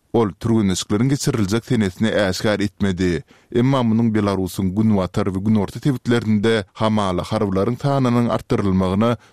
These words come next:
jogap hökmünde gurnalýandygyny belledi. nato iki müň on ýedinji ýyldan bäri Polşany we Baltik döwletleri, Litvany, Latviýany we Estoniýany gorama üçin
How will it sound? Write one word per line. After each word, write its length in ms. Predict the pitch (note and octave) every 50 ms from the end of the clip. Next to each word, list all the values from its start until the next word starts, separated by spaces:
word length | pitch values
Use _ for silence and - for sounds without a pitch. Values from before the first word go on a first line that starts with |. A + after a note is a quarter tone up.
| _ -
jogap 420 | - A2+ G#2 G2+ A2 A2+ - -
hökmünde 420 | D3 - - A#2 A2+ G#2 G2 F#2
gurnalýandygyny 1040 | G#2+ G2+ G#2+ A#2 B2 A#2 B2 A#2+ A2+ A2+ A#2 A#2 A#2 A2+ A#2 A2+ A2+ G2+ F#2 F2+ F2
belledi. 600 | F#2 F#2 F#2 F#2 F#2 F#2+ F2+ F#2 G2 G2 F#2+ F2 E2 - _ _ _ _ -
nato 400 | F2+ G2+ G#2+ A2+ A#2 - G#2 F#2+
iki 180 | E2+ - - A2+
müň 160 | A2 G#2 G#2 G#2+
on 100 | A2+ A2+
ýedinji 420 | G#2+ G2+ F2+ F2+ F2+ F#2+ F2 G2+ B2+ C#3
ýyldan 280 | C3+ B2 A2 B2+ B2 B2
bäri 420 | B2 A#2+ A#2 A2+ A2 A#2 A2+ G#2+ G2+ - - _ _ _ -
Polşany 600 | - A#2 A#2 A#2 A2+ - - A2+ G2 F#2 F2 E2+
we 200 | D#2+ F2+ F2 F2
Baltik 380 | G#2+ A2+ B2+ - - - -
döwletleri, 680 | - C3+ B2 B2+ B2 - - - A2+ - A2+ A#2 A2+ G#2 - _ _ _ - -
Litvany, 720 | A2 A2+ - - G2+ F#2+ F#2 F2+ F2 E2+ E2+ F2 F2 F2
Latviýany 880 | F2 F#2+ G#2+ A2+ A2 - - - G#2+ G#2 G2+ G2 G2 F#2+ G2 G#2 G#2 F#2 - _ _ _
we 200 | - G#2+ A2 G#2 F#2+
Estoniýany 640 | - - - A#2 A#2+ C3+ C#3 C#3 C3 B2+ B2 A#2
gorama 420 | A#2 B2+ B2 A2+ G2+ F#2+ G2+ G#2+ A2+ A2
üçin 340 | - - - A2+ G#2+ G#2